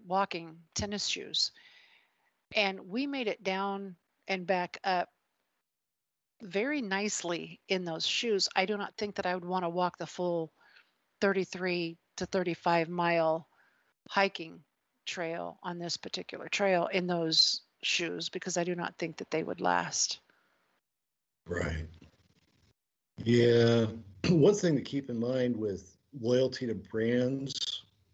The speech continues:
Speaker 2: when it comes to boots is, like I said, with the lasts,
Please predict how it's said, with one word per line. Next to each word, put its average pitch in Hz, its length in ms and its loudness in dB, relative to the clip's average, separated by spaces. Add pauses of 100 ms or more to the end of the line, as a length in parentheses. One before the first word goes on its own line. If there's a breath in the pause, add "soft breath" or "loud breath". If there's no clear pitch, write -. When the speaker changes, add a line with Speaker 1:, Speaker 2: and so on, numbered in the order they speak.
Speaker 2:
when 113 160 0
it 107 80 0
comes 123 260 -2
to 92 100 -6
boots - 580 -4 (680 loud breath)
is, 110 140 0
like 131 200 6
I 104 80 2
said, 139 340 2
with 107 440 -4
the 113 80 0
lasts, 104 880 0